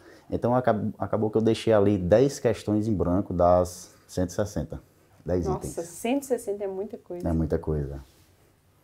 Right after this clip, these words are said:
Speaker 2: Tem que ter velocidade, né?
Speaker 1: Uhum.
Speaker 2: E na redação, como que você se preparou e como foi lá no dia?
Speaker 1: Então, no di-, na discursiva,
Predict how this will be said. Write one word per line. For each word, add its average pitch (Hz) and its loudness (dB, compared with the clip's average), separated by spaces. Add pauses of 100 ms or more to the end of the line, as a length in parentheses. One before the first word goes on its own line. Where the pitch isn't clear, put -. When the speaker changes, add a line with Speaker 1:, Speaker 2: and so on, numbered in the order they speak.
(200)
Speaker 2:
Tem 180 -2
que 190 -8
ter 202 0
velocidade, 196 0
né? 190 -6 (100)
Speaker 1:
Uhum. 80 -2 (260)
Speaker 2:
E 294 0
na 311 2
redação, 254 0
como 240 -6
que 254 -14
você 226 -8
se - -14
preparou 208 0
e 240 -2
como 226 -8
foi 202 -4
lá 175 -2
no 180 -4
dia? 165 -10 (960)
Speaker 1:
Então, 90 -6
no 90 -4
di-, 107 -2
na 104 0
discursiva, 110 0